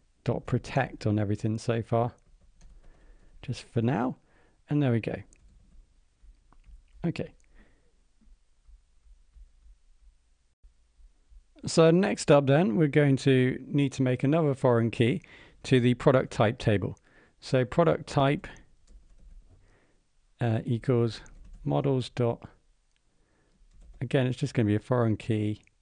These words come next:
and then we're gonna go for, uh, product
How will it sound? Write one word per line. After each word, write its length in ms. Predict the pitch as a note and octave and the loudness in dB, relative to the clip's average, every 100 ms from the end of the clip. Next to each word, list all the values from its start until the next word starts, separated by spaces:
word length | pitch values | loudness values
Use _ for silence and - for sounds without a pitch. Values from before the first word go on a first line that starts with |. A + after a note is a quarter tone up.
| _ _ _ _ _ - | _ _ _ _ _ -6
and 340 | G#2 G#2 G#2 | -2 0 0
then 380 | G#2 G2+ G2+ - - | 0 0 -2 -4 -8
we're 100 | G#2+ | -6
gonna 220 | G2+ G#2 | -2 -2
go 220 | G2+ G#2 | 0 -2
for, 460 | G2+ - G#2+ G#2 G#2 - _ _ _ _ - | -2 -4 -2 -2 -4 -8 _ _ _ _ -12
uh, 260 | G#2 G#2 G#2 _ - - - - - - - - - - - | -8 -6 -8 _ -20 -20 -20 -20 -20 -20 -20 -20 -20 -20 -18
product 640 | - D3 C3 B2+ - - | -6 -2 0 -2 -6 -20